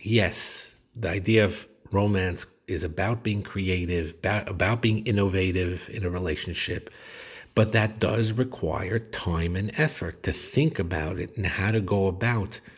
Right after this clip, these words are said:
preparing for it. And if you use it in that vein, then the preparation and the planning of it is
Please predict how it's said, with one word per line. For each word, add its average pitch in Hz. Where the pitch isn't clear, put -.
preparing 131
for 71
it. 65
And 92
if 90
you 92
use 120
it 117
in 92
that 101
vein, 98
then 110
the 107
preparation 98
and 92
the -
planning 117
of 76
it 78
is 113